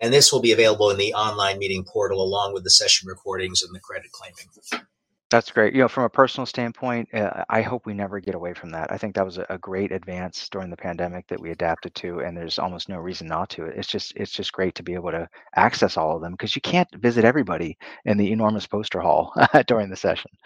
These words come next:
Speaker 1: Agreed.
Speaker 2: Yeah. Uh, you know, the annual meeting can be a bit daunting at first glance, especially for those who have never been there before, due to the number of sessions, the size of the conference venue in San Antonio is rather large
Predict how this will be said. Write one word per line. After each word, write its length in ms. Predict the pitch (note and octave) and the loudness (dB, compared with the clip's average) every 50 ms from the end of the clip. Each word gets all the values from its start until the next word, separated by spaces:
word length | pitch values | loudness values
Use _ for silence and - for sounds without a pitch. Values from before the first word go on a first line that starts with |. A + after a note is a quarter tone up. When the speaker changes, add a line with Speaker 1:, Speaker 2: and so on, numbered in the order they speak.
| - - - - - - - | -20 -14 -12 -10 -2 0 2
Speaker 1:
Agreed. 380 | - B2 B2+ A#2 G#2 F2+ F2+ - _ _ _ - - - _ _ _ _ - | 4 6 6 6 6 4 -2 -8 _ _ _ -20 -20 -20 _ _ _ _ -2
Speaker 2:
Yeah. 260 | G2 F#2+ F2+ E2+ E2+ - - - - - - - - - | 0 0 0 0 -4 -8 -12 -20 -18 -18 -16 -10 2 4
Uh, 260 | - C#3 - C#3+ C#3+ C#3 | 6 8 8 8 8 6
you 100 | E3 E3 | 4 0
know, 220 | E3 D#3+ D3+ D3+ - B2+ | 0 2 0 0 -2 -2
the 260 | D3+ D3 D3 C#3+ D3 | 0 0 0 2 0
annual 260 | E3 G#3 A#3 B3 A#3 | 0 0 0 -2 -4
meeting 360 | F#3+ D#3+ D3+ D3 C#3 C#3 C3 | -4 -4 -2 -2 -2 -4 -4
can 160 | - B2 A#2+ A2+ | -6 -8 -6 -2
be 140 | A#2 A2+ | 0 2
a 60 | G#2+ G2 | 2 2
bit 280 | G2 B2+ C3 - _ | 2 0 0 0 _
daunting 440 | - A2 G#2 G#2+ G#2 - A2+ G#2+ G#2 | -2 -2 -2 -2 -4 -4 -6 -6 -6
at 80 | F2+ - | -8 -8
first 300 | - G2+ G#2 G#2+ - - | -10 -10 -10 -10 -10 -8
glance, 540 | - F2+ F2 E2 D#2 D#2+ D#2 - - - - | -6 -6 -6 -6 -8 -10 -12 -12 -10 -8 -8
especially 380 | G2+ - - A2 G#2 - A#2+ | -6 -4 -4 -4 -4 -6 -8
for 120 | - - G#2+ | -10 -8 -8
those 220 | G2+ G2+ G2 - | -8 -8 -8 -8
who 160 | - G#2 F#2+ | -10 -10 -10
have 160 | F#2 G2 F#2+ G2+ | -8 -8 -8 -8
never 160 | G2+ G#2+ G#2+ | -8 -8 -8
been 160 | F#2+ F2 E2+ | -8 -10 -10
there 140 | F2 E2+ D#2 | -10 -12 -12
before, 360 | D#2+ F2 - - D#2+ E2 F#2+ | -12 -14 -12 -8 -6 -6 -6
due 160 | - A2+ A2+ | -4 -4 -6
to 60 | G2+ | -4
the 60 | F#2+ G2+ | 0 0
number 240 | G#2+ A#2 A2+ G#2 | 2 2 2 0
of 80 | - - | -4 2
sessions, 560 | - - F#3+ F3 D#3 - E3 D#3 D3+ D3+ B2+ | 6 8 8 8 8 4 0 0 0 -2 -4
the 80 | - - | -6 -2
size 280 | - G#3+ F#3 A#2 A2 | 2 2 2 2 0
of 40 | F2 | -2
the 80 | E2 - | -6 2
conference 420 | - A#2+ B2 C3 - - C3 A#2 | 6 8 8 8 6 0 -8 -4
venue 360 | - B2 A#2+ B2 A#2+ A#2+ A#2+ | -2 0 0 0 0 0 0
in 60 | A#2 G#2 | -2 0
San 180 | - A2+ A2+ | 0 2 2
Antonio 260 | A2 G#2+ - G#2+ G2+ | 2 2 0 -2 -4
is 100 | G2 F#2 | -2 0
rather 220 | G2 F#2 G2 A#2 A2+ | 0 2 2 2 0
large 420 | G2+ F#2 E2+ F#2 G2+ G2+ - - | 0 0 0 0 0 -2 -4 -8